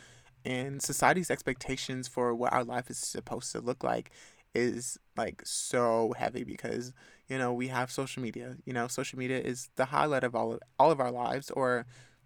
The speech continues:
the highlight of people you look up to's lives. So we don't see the bad sides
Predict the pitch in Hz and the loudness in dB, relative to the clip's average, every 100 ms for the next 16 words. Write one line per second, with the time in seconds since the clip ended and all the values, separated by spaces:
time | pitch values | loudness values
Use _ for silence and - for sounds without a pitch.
0 | _ _ 131 - 127 123 117 135 123 123 | _ _ 0 4 6 4 2 -2 -2 0
1 | 131 135 117 117 123 - 131 139 - 117 | 0 0 0 0 0 2 4 4 2 0
2 | 120 - - - 143 - - - - - | 0 0 0 0 0 -6 -14 -20 -20 -10
3 | - 147 151 160 - 165 170 160 135 123 | -2 0 2 0 -2 -2 0 2 2 2
4 | - - - - - - - | 0 0 0 -2 -4 -8 -12